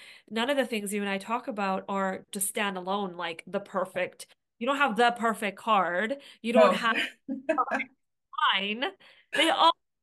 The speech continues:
Speaker 1: shadows, there's, like, good and bad to them all, right? And so
Speaker 2: Yeah. And they
Speaker 1: that's
Speaker 2: influence each other as well. They, they influence each other. That's why it's so important, if you are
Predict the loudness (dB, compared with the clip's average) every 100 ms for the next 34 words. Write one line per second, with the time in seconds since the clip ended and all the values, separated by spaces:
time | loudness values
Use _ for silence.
0 | 0 2 4 4 4 2 0 0 0 -2
1 | -4 -20 -20 -10 -2 2 4 4 4 4
2 | 0 -4 -2 -4 -6 -6 -4 -4 -2 -4
3 | -6 -6 -2 2 2 2 -4 -20 _ _
4 | -2 2 2 0 0 2 2 -2 -8 0
5 | 2 4 2 -2 -2 2 2 0 -6 -8
6 | -8 -6 -6 -4 -6 -4 -6 -6 -10 -2
7 | 0 0 -2 -4 -4 -4 -6 -16 _ _
8 | -10 -6 -6 0 2 2 0 -8 -8 -2
9 | 4 4 4